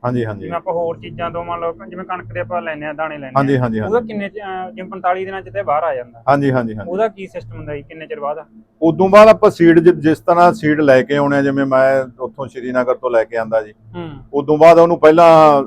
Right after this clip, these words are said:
Speaker 1: ਲਿਆ ਕੇ ਇੱਕ, ਇੱਕ ਵਾਰੀ ਖਿਲਾਰਿਆ ਜਾਂਦਾ, ਸਾਰਾ ਸੁਕਾਇਆ ਜਾਂਦਾ ਵੀ ਕੋ ਗਿੱਲਾ ਵਗੈਰਾ ਹੁੰਦਾ, ਫੰਗਸ ਨਾ ਹੋਵੇ।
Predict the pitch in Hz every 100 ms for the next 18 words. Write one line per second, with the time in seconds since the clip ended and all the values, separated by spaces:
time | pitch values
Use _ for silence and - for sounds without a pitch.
0 | - 135 131 170 143 139 147 - - -
1 | 143 143 143 - _ 135 127 131 131 127
2 | 127 120 139 151 - 147 123 113 117 117
3 | 120 123 127 147 139 113 120 123 120 120
4 | 120 117 117 113 113 110 107 107 104 107